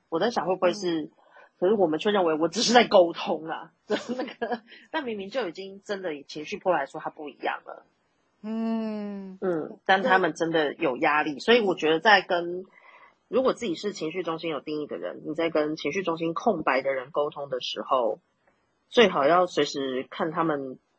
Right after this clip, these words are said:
Speaker 1: 脸部有没有抖动，身体有没有僵掉，或者是那个脸色有没有惨白，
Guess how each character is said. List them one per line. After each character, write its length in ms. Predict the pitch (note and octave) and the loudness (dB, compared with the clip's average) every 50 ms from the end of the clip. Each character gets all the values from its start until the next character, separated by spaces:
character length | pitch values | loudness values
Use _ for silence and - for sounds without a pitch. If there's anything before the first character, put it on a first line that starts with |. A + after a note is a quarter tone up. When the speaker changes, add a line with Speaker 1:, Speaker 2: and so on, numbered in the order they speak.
| _ _ _ | _ _ _
Speaker 1:
脸 200 | - D#3 D3 C#3 | 2 2 2 2
部 140 | C#3+ G#3+ A3 | 2 4 4
有 60 | E3+ | 4
没 120 | C#3+ D#3+ | 4 2
有 80 | F3+ - | 0 2
抖 200 | - E3 C3 A#2+ | 4 4 4 4
动， 220 | B2 - F3 D#3 C#3+ | 2 2 0 0 0
身 180 | - E3 D#3+ | -2 -2 -2
体 100 | D#3+ - | -2 -2
有 80 | D3+ A#2 | -4 -4
没 120 | B2 C#3+ | -2 -2
有 80 | D3 C#3+ | -2 -4
僵 400 | - - - D3 B2+ C3 C3+ C3+ | -4 -2 -2 -2 -2 -2 -6 -4
掉， 300 | - D#3 C#3+ A#2+ A#2 A2+ | 0 0 2 2 2 0
或 120 | C#3+ D3 C3+ | 0 -2 -2
者 100 | B2+ B2 | -4 -4
是 460 | B2 - D3 C3+ B2+ A#2+ A2+ G#2 - - _ _ _ _ _ _ _ _ _ _ | -6 -6 -6 -6 -6 -6 -6 -8 -10 -12 _ _ _ _ _ _ _ _ _ _
那 160 | - E3 D#3+ | -4 -4 -2
个 320 | - D3 C3 B2 A2+ G#2 | 0 0 2 2 0 0
脸 240 | G#2 C#3+ D#3 D3 C3 | 2 2 2 0 0
色 140 | - - G3+ | 0 2 0
有 60 | C#3+ | 2
没 40 | C3+ | 2
有 80 | D3 D#3 | -2 -4
惨 320 | - - - - - C#3 | -2 -2 -2 -2 -2 0
白， 400 | - - A2 - - - - E3 | 2 4 4 4 2 -2 -6 -10